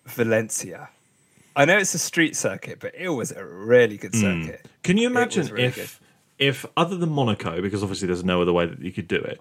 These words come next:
Speaker 2: but for, um, countries where they have, like, uh, it's almost like, um, like World Cup bids, and, you know, they have them d-, playing at different stadiums and stuff like that. Like, the country bids to have a Formula One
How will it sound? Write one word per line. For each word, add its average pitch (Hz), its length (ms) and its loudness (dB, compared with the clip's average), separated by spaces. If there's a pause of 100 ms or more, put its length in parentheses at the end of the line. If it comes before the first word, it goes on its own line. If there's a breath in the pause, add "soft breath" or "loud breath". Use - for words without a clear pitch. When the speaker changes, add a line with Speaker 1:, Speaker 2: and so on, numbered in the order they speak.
(280 loud breath)
Speaker 2:
but - 300 0
for, 98 760 6
um, 104 240 0
countries 151 520 0
where 131 200 4
they 120 140 4
have, 110 460 2
like, 92 580 0
uh, 85 460 2
it's 120 260 0
almost 170 340 2
like, 120 380 2 (100)
um, 87 600 2
like 104 160 2
World 117 320 2
Cup - 280 -4
bids, - 440 -6 (240 soft breath)
and, 98 260 -4
you 117 140 0
know, 90 200 -4
they 101 180 -4
have 98 200 -4 (180)
them 95 200 -4
d-, 107 100 -6
playing 95 380 0
at - 80 -6
different - 260 -8
stadiums 87 600 -2
and 92 100 -6
stuff - 260 -10
like - 200 -6
that. 90 280 -2 (320 soft breath)
Like, 104 240 0
the 117 80 -2
country 156 480 -2
bids 92 380 -2
to - 100 -10
have 92 220 -4
a 90 40 -6
Formula 87 360 -4
One 82 460 -4